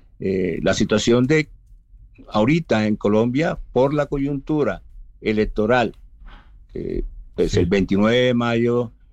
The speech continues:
Speaker 1: eh, es la primera vuelta para, eh, los candidatos, eh, a la presidencia de la República,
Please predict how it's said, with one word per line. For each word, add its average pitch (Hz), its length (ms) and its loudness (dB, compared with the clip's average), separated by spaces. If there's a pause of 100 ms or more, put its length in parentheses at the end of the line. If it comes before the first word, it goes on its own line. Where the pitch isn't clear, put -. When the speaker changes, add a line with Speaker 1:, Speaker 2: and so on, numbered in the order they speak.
(160)
Speaker 1:
eh, 87 300 -6
es 101 140 0
la 110 120 2
primera 104 360 2
vuelta 113 640 0 (240)
para, 85 400 -6 (520)
eh, 87 120 -2
los 87 180 -4
candidatos, 95 1080 2
eh, 85 340 -6 (360)
a - 100 -2
la 101 140 0
presidencia 123 720 0
de 104 60 0
la 95 120 -4
República, 107 840 -2